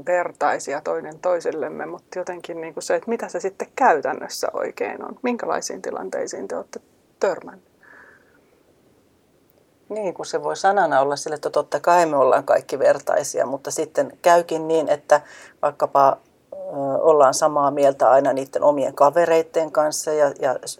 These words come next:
Speaker 2: jätetään huomiotta jotenkin toisten mielipiteet, kun kuitenkin dialogissa kaikkien näkökulmat olisi tärkeitä.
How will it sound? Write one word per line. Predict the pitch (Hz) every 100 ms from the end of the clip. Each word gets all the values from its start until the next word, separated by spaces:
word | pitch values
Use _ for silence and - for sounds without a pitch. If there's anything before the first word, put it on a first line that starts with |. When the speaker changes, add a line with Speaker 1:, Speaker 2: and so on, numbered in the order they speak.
| -
Speaker 2:
jätetään | 147 143 147 139 139 139
huomiotta | 160 156 156 147 147 151 -
jotenkin | 147 143 - 139
toisten | - 147 156 175
mielipiteet, | 165 160 160 160 160 160 151
kun | 160 -
kuitenkin | 160 156 147 143
dialogissa | 156 143 147 143 - 139
kaikkien | 160 151 - 135
näkökulmat | 135 135 139 - 123 -
olisi | 131 135 -
tärkeitä. | 113 - - - -